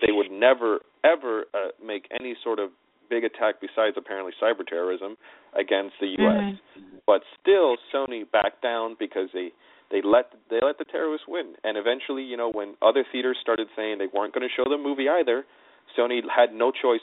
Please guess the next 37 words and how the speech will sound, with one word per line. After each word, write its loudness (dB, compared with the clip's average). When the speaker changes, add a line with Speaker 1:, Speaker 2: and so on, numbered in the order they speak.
Speaker 1:
but 2
to -12
pull -2
the 0
movie 0
from -2
re-, -2
you -8
know, 2
from, -10
from -8
being -2
released. -2
But 6
Speaker 2:
Yeah, 8
I, 6
I -6
think 0
that 4
this 4
was 6
not 6
only -2
that. 4
I 2
think -2
that 4
they 2
didn't -2
believe -2
in 2
the, 4
I 6
guess 2
in, -8
in, -4
in -6